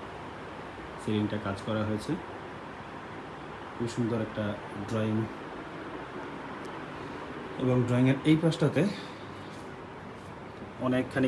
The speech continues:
গ্যাপ আছে। আসলে আজকে ওয়েদারটা এখন already বৃষ্টি পড়ছে, যার কারণে সানলাইটটা আপনারা বুঝতে পারছেন না, but খুবই চমৎকার আলো বাতাস সহ, আলো বাতাস পরিপূর্ণ একটি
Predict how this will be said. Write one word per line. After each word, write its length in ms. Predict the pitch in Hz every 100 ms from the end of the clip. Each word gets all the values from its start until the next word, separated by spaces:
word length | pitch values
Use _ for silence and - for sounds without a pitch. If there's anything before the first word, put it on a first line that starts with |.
| 123
গ্যাপ 160 | 123 120
আছে। 100 | 107 117
আসলে 140 | 135 135
আজকে 140 | 139 131
ওয়েদারটা 440 | 127 139 143 - 147
এখন 160 | 135 139 135
already 280 | 123 123 131 - 120
বৃষ্টি 200 | 135 160 143
পড়ছে, 200 | 139 185 214 -
যার 120 | 117 107
কারণে 220 | 113 107 110
সানলাইটটা 420 | 120 117 127 - 127
আপনারা 240 | 123 113 113 107 - - 107 113
বুঝতে 220 | 131 151 127
পারছেন 220 | - 120
না, 40 | 160 - -
but 120 | 131 - - - - - - - - -
খুবই 200 | 139 143 143
চমৎকার 440 | 143 131 - 139 135 127
আলো 140 | 131 131
বাতাস 340 | 127 131 127 - - - - - - - - - -
সহ, 160 | 139 131 127 135
আলো 100 | 117
বাতাস 380 | 113 - 113 110 - - -
পরিপূর্ণ 380 | 113 107 110 110 107
একটি 200 | -